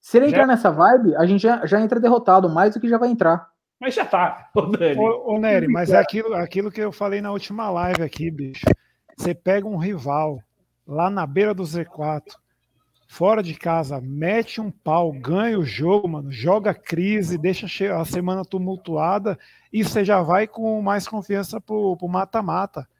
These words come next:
Speaker 3: Mas não, toda vez quer reerguer o-, os caras, mano, não é possível, não chega um diretor no, nesse ver-,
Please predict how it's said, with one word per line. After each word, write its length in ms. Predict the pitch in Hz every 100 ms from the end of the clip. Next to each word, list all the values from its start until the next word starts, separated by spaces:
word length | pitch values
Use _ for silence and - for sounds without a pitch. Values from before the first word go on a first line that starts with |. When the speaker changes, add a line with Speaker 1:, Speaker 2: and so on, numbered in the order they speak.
| _ -
Speaker 3:
Mas 240 | 175 247
não, 340 | 220 214 233 - _ _ _ -
toda 460 | 233 285 285 254
vez 320 | 180 220 247
quer 220 | - 247 214
reerguer 400 | 233 226 220 220
o-, 60 | -
os 240 | 214 180 -
caras, 320 | 180 240 294
mano, 320 | 196 151 135 - _ _ 170
não 140 | 202
é 60 | 254
possível, 420 | 294 226 220 208
não 80 | 196
chega 260 | - 220
um 80 | 240
diretor 460 | 226 262 233 208 208
no, 160 | 196
nesse 300 | 185 170 196
ver-, 340 | 175 180 175